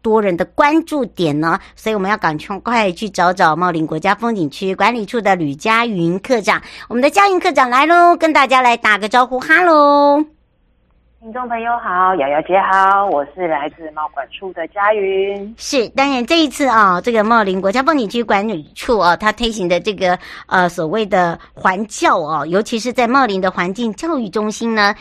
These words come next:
Speaker 1: 其实它的课程都非常的特别。那么当然每一年呢，都会在这个时候推出了不一样的一个，让大家可以，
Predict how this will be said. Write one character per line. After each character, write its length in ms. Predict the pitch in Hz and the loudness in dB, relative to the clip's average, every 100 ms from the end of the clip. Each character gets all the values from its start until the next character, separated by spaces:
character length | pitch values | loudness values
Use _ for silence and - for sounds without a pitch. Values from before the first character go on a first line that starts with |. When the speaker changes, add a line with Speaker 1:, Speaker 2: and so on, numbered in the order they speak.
| - | -12
Speaker 1:
其 160 | - 240 | -8 -4
实 200 | 240 240 | -4 -4
它 120 | 226 | -4
的 80 | 220 | -6
课 180 | - 220 | -4 -6
程 180 | 190 170 | -4 -4
都 100 | 196 | -4
非 180 | 214 | -4
常 200 | 202 185 | -4 -4
的 100 | 160 | -4
特 300 | 156 - 220 | -4 -2 -2
别。 360 | 165 147 139 151 - - - | -2 -6 -6 -8 -10 -18 -6
那 100 | 277 | -2
么 140 | 269 | 0
当 160 | 277 294 | 0 2
然 160 | 269 | 0
每 160 | 233 185 156 | 0 -4 -4
一 160 | 285 285 | -2 0
年 320 | 240 196 185 | 0 0 0
呢， 160 | 190 | 0
都 100 | 196 | 0
会 140 | 214 226 | -2 -2
在 160 | 220 | -4
这 100 | 208 | -6
个 120 | 196 175 | -6 -8
时 200 | - 147 | -8 -10
候 200 | 220 185 | -6 -6
推 180 | - 190 | -4 -6
出 140 | 202 | -4
了 80 | 180 | -6
不 220 | 175 190 | -6 -10
一 180 | 170 156 | -8 -2
样 220 | 202 170 | 0 0
的 80 | 151 | -4
一 180 | 147 156 | -6 -4
个， 140 | 175 | -2
让 180 | 185 180 | -2 -2
大 140 | 185 | -4
家 160 | 180 180 | -2 -2
可 160 | - | -2
以， 260 | 180 175 160 | -6 -4 -4